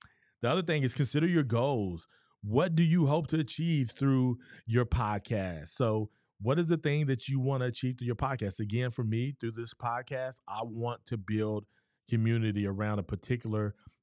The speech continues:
topic or, or, or, or thing that people value or, or really enjoy, entrepreneurship, being a creative, athletes,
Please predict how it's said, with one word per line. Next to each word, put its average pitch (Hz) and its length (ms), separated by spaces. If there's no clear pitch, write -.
topic 107 440
or, 101 180
or, 98 200
or, 95 280
or 98 280
thing 110 380
that 98 220
people 101 520
value 104 640
or, 92 180
or 101 140
really 110 340
enjoy, 98 680
entrepreneurship, 104 800
being 110 220
a 110 60
creative, 113 680
athletes, 113 880